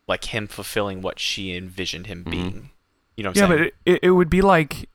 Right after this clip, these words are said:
Speaker 3: if, um, <laughs> to me it seemed like, okay, so Boba Fett is about to snipe Princess Leia, and then Han, like,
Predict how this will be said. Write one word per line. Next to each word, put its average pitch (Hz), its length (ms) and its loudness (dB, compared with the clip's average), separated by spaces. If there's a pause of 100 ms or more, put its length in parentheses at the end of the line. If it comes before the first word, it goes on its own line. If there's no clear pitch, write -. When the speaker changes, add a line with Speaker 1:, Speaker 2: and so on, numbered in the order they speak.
(100)
Speaker 3:
if, - 300 -2
um, 113 500 0 (560)
<laughs> 185 300 2
to - 160 4
me 175 200 4
it 185 140 4
seemed 160 420 0
like, 143 280 2 (440)
okay, 147 220 4
so 139 440 4 (160)
Boba 151 340 4
Fett 135 280 2
is 123 100 -2
about 131 180 0
to 120 80 -4
snipe 120 560 -2
Princess 120 340 -6
Leia, 107 340 -6 (580)
and 131 220 2
then 131 180 4
Han, 139 460 4
like, 120 280 -2